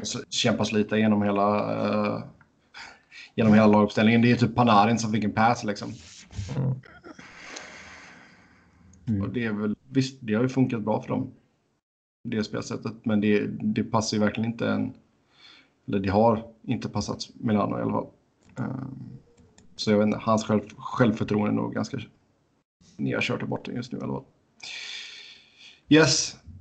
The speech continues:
Speaker 1: Det är väl det om vi behöver säga om Columbus, va?
Speaker 2: Ja.
Speaker 1: Kekalainen har en jävla sommar framför sig. Man har två draftval,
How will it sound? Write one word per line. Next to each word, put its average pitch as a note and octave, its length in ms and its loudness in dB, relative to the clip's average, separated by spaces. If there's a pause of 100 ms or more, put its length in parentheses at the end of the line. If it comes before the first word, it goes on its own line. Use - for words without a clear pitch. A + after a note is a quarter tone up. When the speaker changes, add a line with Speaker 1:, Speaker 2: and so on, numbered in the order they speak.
(1040)
Speaker 1:
Det B2+ 260 6 (300)
är C#3 60 8
väl C3+ 160 8
det B2+ 160 8
om B2+ 140 6
vi C3 120 8
behöver B2 240 4
säga A2+ 220 0
om C3 100 2
Columbus, A2+ 300 2
va? G#2 140 -2 (480)
Speaker 2:
Ja. B2+ 140 -10
Speaker 1:
Kekalainen B2+ 560 6
har B2+ 140 8
en B2+ 60 6
jävla A#2+ 300 4
sommar A#2+ 260 0
framför A2+ 220 -2
sig. A2+ 200 -8 (160)
Man B2+ 180 2
har C3+ 140 6
två F3+ 240 0
draftval, C3+ 420 0